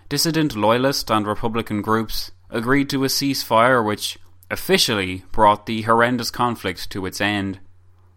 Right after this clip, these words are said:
In the course of the negotiations,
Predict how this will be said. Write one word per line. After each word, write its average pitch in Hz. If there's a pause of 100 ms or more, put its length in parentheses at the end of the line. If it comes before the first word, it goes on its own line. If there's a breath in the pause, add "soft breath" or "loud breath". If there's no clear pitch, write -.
(720 loud breath)
In 151
the 160
course 160
of 151
the 160
negotiations, 117